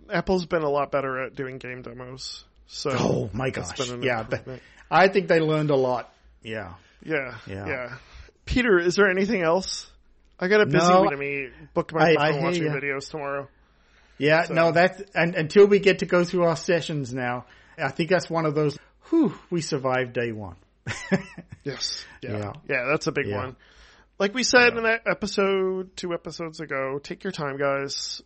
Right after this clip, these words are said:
Speaker 1: and gals.
Speaker 2: Mm-hmm.
Speaker 1: Be picky about what
Speaker 2: Yeah.
Speaker 1: you're gonna watch. These videos are gonna be out there for a while. I'm
Speaker 2: Yeah.
Speaker 1: gonna be, are you gonna be streaming any of this stuff?
Speaker 2: I, I think I will. I think what I'm gonna
Speaker 1: Yeah.
Speaker 2: do is download, do like you did, download Xcode,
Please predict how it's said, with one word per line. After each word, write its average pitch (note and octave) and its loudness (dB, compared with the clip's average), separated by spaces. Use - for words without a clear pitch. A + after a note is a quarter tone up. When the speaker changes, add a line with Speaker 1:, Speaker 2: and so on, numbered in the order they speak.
Speaker 1:
and D3 -8
gals. C#3 0
Speaker 2:
Mm-hmm. D3+ -10
Speaker 1:
Be F#3+ -6
picky G3+ -2
about E3 2
what E3 -2
Speaker 2:
Yeah. - -6
Speaker 1:
you're D3+ -6
gonna B2+ -8
watch. C3+ -4
These C#3 -8
videos C#3 -2
are C#3 -6
gonna C3 -6
be C3 -4
out B2 -6
there C3 -6
for C3+ -8
a B2+ -8
while. A#2+ -6
I'm D3+ 0
Speaker 2:
Yeah. - 2
Speaker 1:
gonna D#3 2
be, D3 -6
are F3 0
you F#3 4
gonna G3+ 8
be G#3+ 4
streaming F#3+ 2
any F#3 -2
of G3 -4
this G3 -4
stuff? - -6
Speaker 2:
I, G#3 4
I - 8
think C4+ 2
I C4+ 8
will. G3+ 6
I C#3 0
think A3 0
what F#3+ 6
I'm G#3+ 2
gonna A3 4
Speaker 1:
Yeah. - 0
Speaker 2:
do D3+ 2
is C#3 -4
download, F3 2
do F3 2
like F#3 2
you E3 -2
did, C3 0
download D#3+ 0
Xcode, C3+ -4